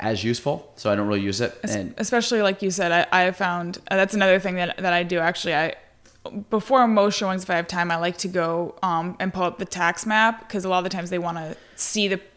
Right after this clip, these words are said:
Speaker 2: where the lines are, and I don't wanna have to guesstimate to them, so I'll just show it to them.
Speaker 1: Yeah, if, if, um, if it's a property that has quite a bit of land, I'd say anything maybe over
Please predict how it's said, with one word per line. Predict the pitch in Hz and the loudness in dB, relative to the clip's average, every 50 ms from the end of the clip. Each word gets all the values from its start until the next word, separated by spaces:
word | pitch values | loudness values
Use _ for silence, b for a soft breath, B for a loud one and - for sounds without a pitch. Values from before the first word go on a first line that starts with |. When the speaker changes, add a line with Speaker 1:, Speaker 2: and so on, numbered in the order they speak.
| _ _ - | _ _ -6
Speaker 2:
where | - 202 190 | -2 0 2
the | 180 180 | 2 2
lines | 175 165 151 151 175 190 190 | 2 2 0 0 0 0 2
are, | 208 196 202 202 | 2 4 4 4
and | 196 - 185 180 | 4 2 2 2
I | 175 | 2
don't | 180 185 151 113 | 2 2 2 2
wanna | 170 170 160 165 175 | 0 0 0 0 -2
have | 160 180 170 - | -2 -6 -8 -8
to | 175 | -8
guesstimate | 160 165 156 156 170 - - 185 180 180 - | -6 -4 -2 -2 -2 -2 -4 -4 -4 -4 -4
to | - - | -6 -6
them, | 185 185 | -6 -4
so | 180 190 175 | -4 -4 -6
I'll | 165 | -6
just | - 170 170 | -6 -6 -6
show | - - 156 160 | -4 -4 -4 -4
it | 160 170 | -6 -8
to | 175 | -8
them. | 180 175 175 180 180 - - | -8 -6 -6 -6 -8 -8 -6
Speaker 1:
Yeah, | 156 156 147 160 160 156 147 143 139 131 117 - | -4 0 2 4 6 6 6 6 4 2 0 -2
if, | - 147 143 - - | -2 -2 -2 0 2
if, | 156 160 151 - - | 2 2 2 2 4
um, | 160 147 143 135 131 123 120 120 120 - | 4 6 8 8 8 8 6 4 2 2
if | 139 139 - | 0 0 0
it's | 160 - - - - - - | 0 -2 -2 -4 -4 -4 -4
a | 120 | -4
property | - - 151 151 170 180 202 185 | 2 6 8 8 8 6 4 2
that | 165 147 135 | 2 4 4
has | 131 127 - | 4 2 2
quite | - - 139 135 | 4 4 4 4
a | 127 | 6
bit | 135 120 | 4 2
of | 117 | 2
land, | 110 110 110 113 123 127 113 | 2 2 2 2 2 0 0
I'd | 113 110 | 0 2
say | - 127 113 | 4 4 4
anything | 110 113 113 120 113 110 | 4 4 2 0 0 0
maybe | 110 110 104 107 107 | 0 2 2 2 2
over | 98 104 95 | 2 0 -4